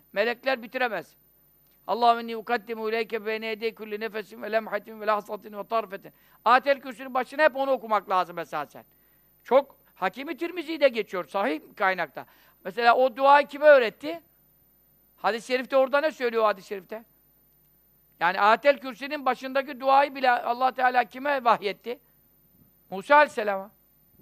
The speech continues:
Yani Ayetel Kürsi mesela bütün peygamberlerde var. Yani benim gördüğüm kadarıyla Musa Aleyhisselam'da vesairede, zaten Musa Aleyhisselam'da olduktan sonra, ondan sonra yüz binlerce ekseri peygamber ondan sonra geldi. Onlara bildirilmiş oluyor.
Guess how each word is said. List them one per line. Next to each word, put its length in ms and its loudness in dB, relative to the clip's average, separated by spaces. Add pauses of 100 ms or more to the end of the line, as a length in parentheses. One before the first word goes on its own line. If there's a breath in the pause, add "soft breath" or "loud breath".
(920 soft breath)
Yani 160 -4
Ayetel 380 4
Kürsi 240 -10
mesela 500 -2
bütün 240 -8
peygamberlerde 800 0
var. 280 -18 (640 soft breath)
Yani 380 4 (360)
benim 220 2
gördüğüm 360 4
kadarıyla 420 -4
Musa 260 -4
Aleyhisselam'da 600 -2
vesairede, 580 -6 (340)
zaten 220 -6
Musa 200 -8
Aleyhisselam'da 360 -6
olduktan 360 -8
sonra, 260 -8
ondan 220 -4
sonra 280 -10 (580 soft breath)
yüz 220 -16
binlerce 460 -8
ekseri 360 -12
peygamber 400 -8
ondan 240 -2
sonra 260 -8
geldi. 320 -16 (1500 soft breath)
Onlara 380 2
bildirilmiş 500 -10
oluyor. 300 -14